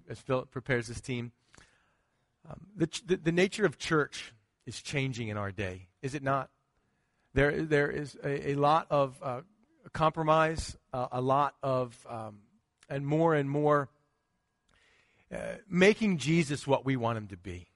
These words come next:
Making church what we want it to be. A lot of substitution of,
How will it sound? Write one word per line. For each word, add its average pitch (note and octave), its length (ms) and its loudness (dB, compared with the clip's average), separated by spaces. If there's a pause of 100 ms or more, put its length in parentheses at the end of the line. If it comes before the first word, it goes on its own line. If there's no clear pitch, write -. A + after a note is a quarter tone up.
(840)
Making G3+ 320 2
church F3 400 0
what C3+ 180 2
we D3+ 140 -2
want C#3 220 0
it A#2+ 80 -12
to B2 100 -10
be. G#2 280 -12 (280)
A - 20 -4
lot F#3 140 2
of E3+ 60 -4
substitution D#3 760 0
of, A#2+ 140 0